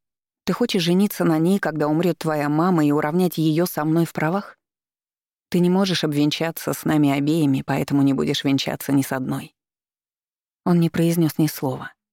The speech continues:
«Ты хоть раз, хоть один раз думал обо мне, как о единственной женщине, когда хотел только меня?» Он вновь не ответил. «Почему ты так сильно ее любишь? Почему меня одной недостаточно?»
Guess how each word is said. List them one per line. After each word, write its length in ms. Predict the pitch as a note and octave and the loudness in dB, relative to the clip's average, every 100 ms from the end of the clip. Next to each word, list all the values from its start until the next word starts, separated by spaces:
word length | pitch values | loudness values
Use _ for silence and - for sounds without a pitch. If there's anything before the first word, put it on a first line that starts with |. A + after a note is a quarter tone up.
| _ _ _ _ _ - | _ _ _ _ _ -4
«Ты 100 | F3+ | -2
хоть 240 | - F#3+ | -2 -2
раз, 340 | G#3 F#3+ - - | -2 -2 -4 -8
хоть 260 | - D#3+ | -4 -2
один 300 | G3+ A3+ F#3 | 0 2 2
раз 300 | D#3 F3 D3 | 2 0 0
думал 320 | D3 G#3 F#3 | 0 2 2
обо 200 | C#3+ C#3 | 0 -2
мне, 220 | C#3+ F3+ F3 | 0 0 0
как 200 | C3+ D#3 | -2 0
о 40 | |
единственной 580 | D3+ E3+ E3+ - C3+ C#3 | 0 0 -2 0 0 2
женщине, 560 | D#3 D3 - C#3 C3 - _ _ _ _ _ | 0 0 -2 -6 -8 -14 _ _ _ _ _
когда 280 | - E3+ E3+ | -6 -2 -2
хотел 380 | - F#3 G3+ D3 | -2 -4 -2 -2
только 300 | - D3 E3 | -2 -2 2
меня?» 380 | F3+ F#3 D#3 - _ _ _ _ _ _ _ _ _ | 2 2 -2 -10 _ _ _ _ _ _ _ _ _
Он 180 | D3 D3+ | 0 0
вновь 340 | D3+ D#3+ C#3+ | 2 0 0
не 100 | C#3+ | -2
ответил. 480 | C3 - B2+ - - _ _ _ _ _ _ _ | -2 -2 -6 -8 -18 _ _ _ _ _ _ _
«Почему 380 | - - F#3 G#3 | -8 -4 0 0
ты 100 | D3+ | 0
так 180 | C3+ - | -6 -4
сильно 280 | - E3+ C#3+ | -2 2 4
ее 320 | C#3 C#3 D3+ | 2 2 0
любишь? 420 | D#3 D3 - - _ _ _ _ _ - | -2 -4 -8 -8 _ _ _ _ _ -8
Почему 320 | E3 - A#3+ | -4 2 4
меня 300 | F#3 F#3 E3+ | 4 4 2
одной 240 | E3 F#3+ | 2 2
недостаточно?» 840 | D#3+ C#3+ D3 - F3 - - - - | 2 2 0 -2 -4 -4 -8 -10 -16